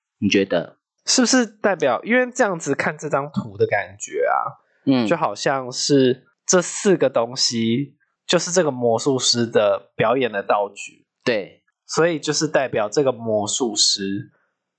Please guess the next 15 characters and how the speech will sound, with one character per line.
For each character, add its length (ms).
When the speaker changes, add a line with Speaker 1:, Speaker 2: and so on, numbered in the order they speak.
Speaker 2:
可 160
以 100
把 260
这 160
四 420
大 220
元 240
素 500
玩 300
弄 200
于 240
手 480
掌 300
之 180
中。 320